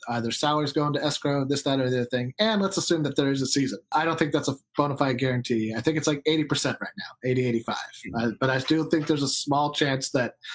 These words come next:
Speaker 1: one thing or another derails the entire process. Two, that a lot of teams are going to be looking to fill holes, that, the same holes that the Lakers are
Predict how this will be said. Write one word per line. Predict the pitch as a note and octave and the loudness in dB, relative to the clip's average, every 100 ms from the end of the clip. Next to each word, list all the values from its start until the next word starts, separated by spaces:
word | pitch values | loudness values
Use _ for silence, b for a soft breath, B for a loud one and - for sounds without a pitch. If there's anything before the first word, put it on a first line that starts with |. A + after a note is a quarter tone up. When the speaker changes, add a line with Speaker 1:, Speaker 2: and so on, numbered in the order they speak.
| B B B | B B B
Speaker 1:
one | B2+ C#3 D3 C#3+ | -2 0 0 0
thing | D3+ C#3+ | 0 0
or | C#3 | 0
another | C3+ C3 | 2 0
derails | B2 B2+ B2 A#2+ | 0 0 0 0
the | B2 | -2
entire | A#2 B2 | 0 -2
process. | A2 A2+ G#2 - - | -2 -2 -4 -6 -4
Two, | - A#3+ - - B B B B C3 | 0 0 0 -8 B B B B -2
that | C3 B2 B2 C3+ | 0 0 -2 0
a | |
lot | C3 D3+ F#3 G3+ | 0 2 0 0
of | |
teams | - D#3 B2 A2 G#2+ - - B2+ | 0 0 0 -2 -2 -4 -4 -2
are | B2+ | 0
going | C3 C#3+ D3+ | 0 0 0
to | D3+ | 0
be | D3 D3 | 0 0
looking | D3+ D3+ C3 | 0 0 -2
to | A#2+ | -2
fill | - C#3 | -2 0
holes, | C3+ C3+ B2+ B2+ B2 - B2 | 0 0 0 0 -2 -4 -6
that, | - | -6
the | - | -2
same | F3 F#3 | 0 2
holes | E3 E3 E3 | 2 2 2
that | D3+ | 0
the | C#3+ | 2
Lakers | D#3 F3 | 2 0
are | - | -2